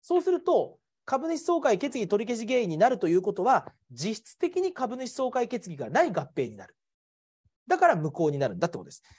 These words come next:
ちょっとすいません。十九番に関しては申し訳ない。ちょっと私の方で、ちょっと簡単に、えー、こちら、えー、書いておくと、合併比率が不公正が行われた。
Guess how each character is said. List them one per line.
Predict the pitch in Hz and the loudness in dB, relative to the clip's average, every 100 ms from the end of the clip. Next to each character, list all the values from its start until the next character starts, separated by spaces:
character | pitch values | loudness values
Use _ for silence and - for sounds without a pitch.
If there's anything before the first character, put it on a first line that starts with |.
| _ | _
ち | - | -8
ょ | |
っ | |
と | 294 | -4
す | |
い | |
ま | 302 | 0
せ | 220 | 0
ん。 | |
十 | 190 320 | 0 2
九 | 339 370 | 4 6
番 | 285 | 4
に | 214 | 4
関 | 202 | 2
し | |
て | 170 | 2
は | |
申 | 156 | 0
し | 196 | 2
訳 | 196 | 2
な | |
い。 | 135 | 2
ち | |
ょ | 240 | 2
っ | |
と | 196 | 2
私 | 196 240 | 4 0
の | 254 | 0
方 | 247 | 2
で、 | 180 123 | 2 0
ち | 180 | -4
ょ | |
っ | |
と | 233 | -6
簡 | 175 285 | -2 -2
単 | 285 285 | 2 0
に、 | 269 220 - _ - | 0 -4 -8 _ -6
え | 196 190 | -4 -4
ー、 | |
こ | 175 185 | -4 -2
ち | |
ら、 | 185 160 - _ _ _ _ _ | 0 0 -2 _ _ _ _ _
え | 170 143 | -4 -4
ー、 | 135 | 0
書 | 220 | 0
い | 180 | 0
て | |
お | 110 | -2
く | - | 0
と、 | 185 127 - _ _ - | 2 2 -2 _ _ 2
合 | 208 208 | 2 2
併 | 330 320 | 2 4
比 | 330 | 4
率 | 311 - | 2 2
が | 196 202 120 - _ _ _ _ _ _ _ _ _ _ _ _ | 4 4 2 -6 _ _ _ _ _ _ _ _ _ _ _ _
不 | - | -20
公 | - 294 | -6 0
正 | 226 | 2
が | 151 | 2
行 | 120 147 | 0 -2
わ | 147 | -2
れ | 135 | -4
た。 | 127 104 | -4 -6